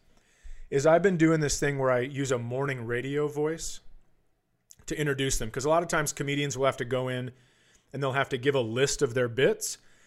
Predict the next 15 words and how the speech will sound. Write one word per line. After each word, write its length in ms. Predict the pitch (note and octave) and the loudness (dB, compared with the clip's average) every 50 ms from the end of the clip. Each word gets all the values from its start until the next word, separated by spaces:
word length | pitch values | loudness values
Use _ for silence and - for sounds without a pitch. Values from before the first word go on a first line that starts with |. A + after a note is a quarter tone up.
| _ _ _ _ _ _ | _ _ _ _ _ _
And 240 | D3+ C#3+ C#3+ C#3+ C#3 | -2 0 0 2 2
then 380 | C#3 C#3+ C#3 C#3+ C#3+ C#3+ B2+ - - _ _ _ _ _ _ _ _ | 2 2 2 2 0 -2 -4 -6 -12 _ _ _ _ _ _ _ _
it's 220 | - F#3 F3 F3+ - - - | 4 4 4 4 0 -4 -2
as 300 | E3+ E3+ E3+ E3+ C#3 C3 | -2 -2 0 -2 0 4
if 440 | F#3 A3 A3+ A3 - - - - - - - | 6 6 6 4 0 -6 -10 -14 -14 -16 -18
these 640 | - C3+ D3 F#3+ F#3+ F#3+ F#3+ F#3 E3 D#3 - - - - _ _ _ _ - | -14 -10 -6 -4 -4 -2 -2 -2 -2 -2 -4 -4 -6 -10 _ _ _ _ -16
radio 500 | C#3+ C3+ E3 F3+ G#3+ G#3+ G#3+ G#3 F#3+ F#3 | -4 0 2 2 2 4 4 4 4 4
hosts 300 | E3 F3 F#3 F3+ - - | 2 0 0 0 -4 -4
are 180 | - - A3 | -4 -4 -4
pulling 480 | G#3 - - - G3+ G#3 A3 A3 G#3 G3 | -4 -6 0 4 6 6 6 6 4 2
stuff 400 | - - - F#3 F3 D#3+ - - - - | 0 0 2 2 2 2 2 -4 -4 0
out 240 | C#3 D3+ E3 F3+ | 4 6 6 6
of 160 | F3+ E3 - - | 6 4 6 6
thin 320 | - - - D3+ D3+ C#3+ | 6 8 8 4 4 2
air. 260 | C3 B2 A#2 G#2 G#2 | 0 -2 -2 -4 -6